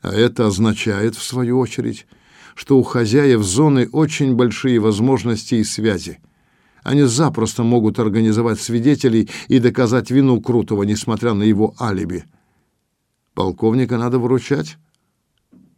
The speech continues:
«Как? Атаковать райотдел милиции в Жуковке?» «Пока не знаю».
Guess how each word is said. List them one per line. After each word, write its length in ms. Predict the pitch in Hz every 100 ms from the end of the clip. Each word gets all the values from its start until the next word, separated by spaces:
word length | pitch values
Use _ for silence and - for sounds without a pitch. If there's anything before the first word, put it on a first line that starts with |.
| _ _ _ _ _
«Как? 400 | - 110 - - _ _ _ _ _ _ _ _ -
Атаковать 680 | 95 110 104 95 107 107 _ _ -
райотдел 540 | 104 104 101 90 107
милиции 540 | 104 110 110 107 -
в 60 | 104
Жуковке?» 640 | 98 175 202 - - - _ _ _ _ _ _ _ _ _ _ _ _ _
«Пока 280 | - 90 120
не 100 | 123
знаю». 400 | 90 90 82 85